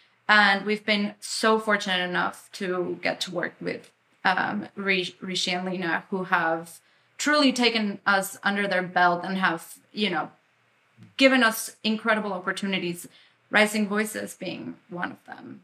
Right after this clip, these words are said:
So we're beyond grateful. When Rishi called us about it, we're like, "Rishi, this sounds crazy, but okay, let's do it." <laughs> He's like, "I can't do it without you." We're like, "All right, we're, we got this." And so,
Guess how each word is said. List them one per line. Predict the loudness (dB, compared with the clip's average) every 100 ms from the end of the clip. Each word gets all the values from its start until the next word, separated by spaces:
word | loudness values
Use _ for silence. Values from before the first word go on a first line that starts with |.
| -14
So | -8 -2 -2
we're | -2 0 2 2 -2 -4
beyond | 2 4 4 4
grateful. | -4 -6 -6 -2 -2 -2
When | 0
Rishi | 0 0 -2
called | 2 2 2
us | 0
about | 0 2 2
it, | -2
we're | -2 -2
like, | -2 -8 _ _ _ _ _ _ _ -6
"Rishi, | 2 4 4 2
this | 0 0
sounds | 4 4 2
crazy, | -2 2 4 4 2 0
but | 4 6 4
okay, | 2 4 6 4 2
let's | 0 0 -4
do | 4 6 6
it." | 4 4 2 0 0
<laughs> | 0 -2 0
He's | 2
like, | 4 4
"I |
can't | 6
do | 4 8 8
it | 6
without | 6 4
you." | 4
We're | 0
like, | 0 -6 _ _ _ 2
"All | 6 8
right, | 8 6 4
we're, | 4 2 2
we | 0 0
got | 4 4 4
this." | 0 -2 -2 -8 -4 2
And | 2 2
so, | 0 4 6 6 4 0 -4